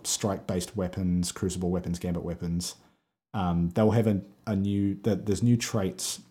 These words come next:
associated with where they dropped from that are kind of built into how that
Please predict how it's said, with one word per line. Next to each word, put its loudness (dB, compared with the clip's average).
associated 0
with -2
where 2
they 0
dropped -6
from -2
that 2
are 0
kind 0
of -2
built 0
into 0
how -8
that -4